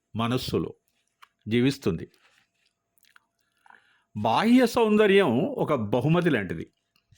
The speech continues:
తల్లిదండ్రుల అపురూపమైన హృదయంలో వెలిగే క్రాంతి మరియు కాంతి పిల్లల సౌందర్యం.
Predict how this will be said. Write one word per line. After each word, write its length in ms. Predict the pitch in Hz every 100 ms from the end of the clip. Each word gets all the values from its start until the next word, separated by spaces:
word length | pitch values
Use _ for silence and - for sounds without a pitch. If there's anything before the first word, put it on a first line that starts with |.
| _ _ _ _ _ _ _ _ _ _ _ -
తల్లిదండ్రుల 840 | 131 170 202 214 208 202 202 226
అపురూపమైన 920 | 220 143 156 185 208 208 202 196 185
హృదయంలో 600 | 156 156 160 160 160 156
వెలిగే 640 | 147 143 139 139 127 98 87 -
క్రాంతి 540 | 123 127 143 143 156 156
మరియు 300 | 139 123 107
కాంతి 580 | 107 104 113 95 - _ _ _ _ _ _ _ _ _ _ 127
పిల్లల 240 | 123 113
సౌందర్యం. 540 | - 104 107 101 87